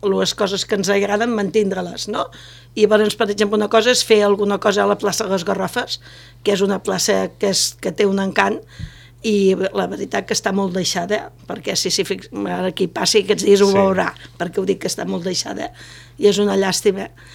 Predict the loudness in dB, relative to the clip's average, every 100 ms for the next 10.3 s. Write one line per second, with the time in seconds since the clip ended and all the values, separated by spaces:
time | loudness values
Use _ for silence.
0 | -20 -4 2 4 4 2 4 4 4 4
1 | 6 8 6 4 -2 2 2 4 2 4
2 | 4 4 2 2 2 2 2 2 2 0
3 | -2 -2 -8 -4 -2 -2 -4 -4 -4 -4
4 | -4 -4 0 0 2 0 -2 -2 -2 0
5 | -2 0 0 0 2 2 2 -4 -6 -8
6 | -6 -4 0 0 0 -6 -6 -6 -6 -6
7 | -6 -4 -2 -2 -4 -6 -8 -8 -6 -4
8 | -4 -4 -6 -8 -10 -8 -10 -8 -8 -6
9 | -8 -6 -4 -4 -2 0 -2 -4 -8 -12
10 | -14 -14